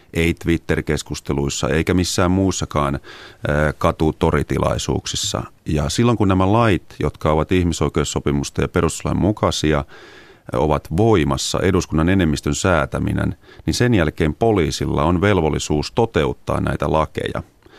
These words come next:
Ja jos joku ryhtyy sitten näitä estämään, niin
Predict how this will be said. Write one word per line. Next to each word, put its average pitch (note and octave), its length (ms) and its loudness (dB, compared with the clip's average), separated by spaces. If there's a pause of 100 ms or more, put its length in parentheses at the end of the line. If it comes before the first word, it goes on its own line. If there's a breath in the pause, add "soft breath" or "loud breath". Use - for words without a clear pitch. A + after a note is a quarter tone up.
(400 loud breath)
Ja D#2 80 2
jos E2+ 220 2
joku A2+ 500 2
ryhtyy F2 420 0
sitten F#2 340 -2
näitä G2 400 0 (400)
estämään, D#2+ 840 0 (160)
niin D#2+ 340 0